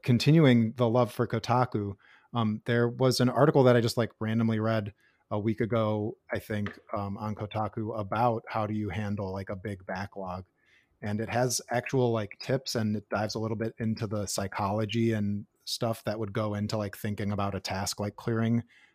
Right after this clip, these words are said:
a backlog or a list. Um, and so that's, uh, Ari Nadas at Kotaku. Um, if you Google how to chip away at a massive backlog, uh, you will <laughs> find a, a pretty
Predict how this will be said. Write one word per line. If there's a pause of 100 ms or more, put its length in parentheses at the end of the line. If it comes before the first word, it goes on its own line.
(120)
a
backlog
or
a
list. (400)
Um,
and
so
that's,
uh, (140)
Ari
Nadas
at
Kotaku. (380)
Um,
if
you
Google
how
to
chip
away
at
a
massive
backlog, (460)
uh, (140)
you
will
<laughs>
find (680)
a,
a
pretty